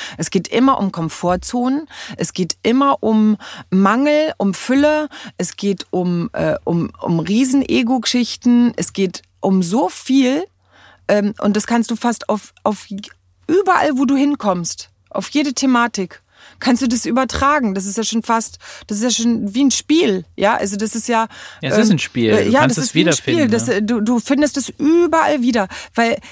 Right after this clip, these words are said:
Speaker 1: in dem, was du gerade alles erwähnt hast, steckt so viel Komfortzone,
Speaker 2: Ja.
Speaker 1: aus der man nicht hinaus will, ja? Und um Stigmatisierung. Sprich, ich hab das auch mit Yakara gehabt, zum Beispiel, als sie in der Schule war, die war, sie war ja mal k-, kurz in der Schule.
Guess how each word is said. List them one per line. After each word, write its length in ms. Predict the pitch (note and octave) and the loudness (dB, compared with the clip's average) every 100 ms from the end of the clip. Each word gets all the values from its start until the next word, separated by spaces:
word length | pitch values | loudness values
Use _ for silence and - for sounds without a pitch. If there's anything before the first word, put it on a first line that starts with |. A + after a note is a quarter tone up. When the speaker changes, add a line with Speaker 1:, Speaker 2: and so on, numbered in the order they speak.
| - | 0
Speaker 1:
in 180 | A#3 A3 | 2 4
dem, 220 | F4 D#4+ | 2 0
was 100 | C4 | -2
du 80 | A#3 | -2
gerade 280 | C4 A#3 | -2 -2
alles 180 | - A3+ | -2 -2
erwähnt 460 | - G#3 C#4 C#4 F#3+ | -4 0 0 0 0
hast, 300 | F#3 - - | -4 -4 -4
steckt 280 | - A3 - | -2 0 0
so 100 | C4+ | -2
viel 140 | B3+ | -2
Komfortzone, 880 | A#3 A3+ - A#3 - - E3+ E3+ E3 _ _ - | 0 0 0 -2 -2 -6 -6 -8 -12 _ _ -4
Speaker 2:
Ja. 100 | - | 0
Speaker 1:
aus 180 | A3 - | 0 2
der 140 | A#3 | 0
man 240 | A3 A3 | 2 4
nicht 300 | C4 E4+ - | 4 0 -4
hinaus 500 | - C4+ A#3 B3 - | 0 2 2 0 -2
will, 240 | F#3 E3+ F3 - - | -6 -6 -8 -14 -4
ja? 160 | G#3+ B3 - - | 0 0 -2 -4
Und 280 | C#4 F4+ - | -2 0 0
um 220 | C#4+ D4 | 2 4
Stigmatisierung. 1000 | B3+ - B3+ C4 B3 A#3+ A#3 A3 E3 E3+ - - | 2 0 2 2 2 0 0 0 -2 -6 -12 -12
Sprich, 500 | - - B3 A3 - _ _ _ - | -10 -2 0 2 -2 _ _ _ -4
ich 100 | G3+ | -2
hab 100 | G#3+ | -2
das 140 | A3+ F#3+ | -2 0
auch 100 | G#3 | 0
mit 160 | G3 | 0
Yakara 400 | G3+ G3+ A3+ F3+ | -2 0 -2 -2
gehabt, 220 | E3+ D#3+ | -6 -6
zum 120 | - F3+ | -6 -4
Beispiel, 280 | G3+ - | -4 -4
als 160 | - - | -6 -6
sie 180 | F#3+ F3 | -6 -8
in 220 | - F3 | -8 -6
der 80 | E3+ | -6
Schule 360 | - A#3+ C#4 | -4 -2 0
war, 260 | C4 C#4 E4+ _ _ - | 0 0 -2 _ _ -10
die 100 | F3+ | -4
war, 160 | F3+ - | -2 -2
sie 200 | D#3+ F3 | -4 -4
war 100 | F3 | -2
ja 120 | G3 B3 | 0 2
mal 240 | B3 C4 | 0 -2
k-, 160 | - - | -6 -6
kurz 280 | - A3+ | -4 -2
in 80 | A#3+ | 0
der 80 | A#3+ | 0
Schule. 360 | - C4 C#4+ | 0 0 0